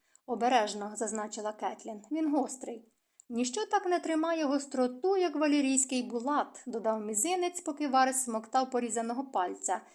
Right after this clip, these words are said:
і дивився на Кетлін із мовчазним докором. Мізинець зважив ножа у руці, приноровлюючись до нього, підкинув у повітря, піймав другою рукою.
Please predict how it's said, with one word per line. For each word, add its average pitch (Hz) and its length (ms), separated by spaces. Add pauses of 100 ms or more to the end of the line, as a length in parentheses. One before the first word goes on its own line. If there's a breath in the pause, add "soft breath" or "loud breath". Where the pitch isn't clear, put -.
(140 loud breath)
і 226 100
дивився 233 460
на 208 140
Кетлін 320 540
із 262 160
мовчазним 220 760
докором. - 600 (680)
Мізинець 269 520
зважив 254 440
ножа 233 380
у 202 120
руці, 285 500
приноровлюючись 330 1120
до 302 140
нього, 285 460 (120)
підкинув 262 460
у 220 80
повітря, 302 720
піймав 262 420
другою 240 420
рукою. 190 500